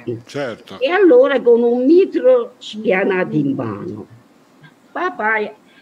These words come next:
Speaker 2: e gli altri fratelli che erano, mm, a secco di, di sigarette per fumare, li vedevo come i pazzi, dicevano: "Da-, datemi i soldi che io vado dal tabaccaio sul ponte e li vado." Dico: "Ma come?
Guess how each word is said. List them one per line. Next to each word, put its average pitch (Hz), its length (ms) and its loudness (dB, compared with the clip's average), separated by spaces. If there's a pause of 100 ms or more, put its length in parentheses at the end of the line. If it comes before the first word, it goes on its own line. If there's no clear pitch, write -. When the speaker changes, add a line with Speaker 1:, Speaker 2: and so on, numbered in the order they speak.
(200)
Speaker 2:
e 160 760 2
gli 139 100 -4
altri 185 300 -4
fratelli 147 880 -2 (260)
che 147 220 0
erano, 175 760 -2
mm, 135 140 -6 (360)
a 156 140 -2
secco 233 520 -4
di, 156 640 -4
di 151 100 -6
sigarette 180 600 -4
per 170 140 -4
fumare, 113 680 -8 (520)
li 339 260 4
vedevo 190 460 2
come 170 260 -4
i 127 60 -6
pazzi, 113 500 -14
dicevano: 160 720 -6
"Da-, 233 280 -4
datemi 254 480 -6
i 147 40 -2
soldi 127 500 -6
che 143 80 -10
io 220 200 -4
vado 165 260 -6
dal 143 240 -10
tabaccaio 180 480 -10
sul 202 260 -8
ponte 151 340 -8
e 135 120 -8
li 131 120 -10
vado." 123 300 -10
Dico: 220 260 -10
"Ma 294 160 -2
come? 190 440 -4